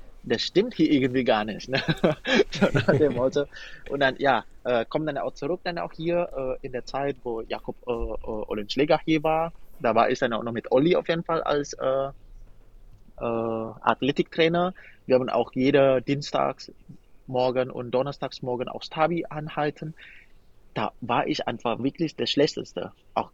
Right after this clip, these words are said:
Krafttraining, da war ich einfach der Schlechteste. Ich kann auch nicht so gut Kniebeugen machen oder Kniebeugen, äh, oben. Also da bin ich echt richtig, selbst die Frauen haben dann auch bessere Gewicht als ich so. Äh, äh, also nicht, nicht bei den,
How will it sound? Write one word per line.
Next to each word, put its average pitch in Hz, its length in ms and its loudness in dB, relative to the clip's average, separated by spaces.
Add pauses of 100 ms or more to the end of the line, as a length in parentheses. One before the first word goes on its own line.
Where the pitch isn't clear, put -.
Krafttraining, 139 640 0
da 120 100 -2
war 110 140 0
ich - 140 -6
einfach - 220 -4
der 220 100 -2
Schlechteste. - 600 -4
Ich - 140 -10
kann 127 180 2
auch - 220 -2
nicht 139 200 -4
so 139 100 2
gut 127 220 2 (1300)
Kniebeugen 135 680 6
machen 120 480 -4
oder 113 300 -2
Kniebeugen, 123 600 2
äh, - 80 -10
oben. 120 640 -2
Also 117 220 -6
da - 140 2
bin 151 200 2
ich - 200 -4
echt 135 200 -6
richtig, 165 400 0 (300)
selbst 156 400 4
die 139 80 2
Frauen 160 480 2
haben 143 180 2
dann 135 120 -4
auch 135 160 -4
bessere 127 300 -4
Gewicht 123 360 0
als 113 220 -2
ich 143 160 -2
so. 127 260 4 (140)
Äh, 120 60 -4
äh, 120 380 2
also 113 360 -4 (800)
nicht, 131 320 -4
nicht 127 220 -6
bei 113 160 6
den, 113 260 0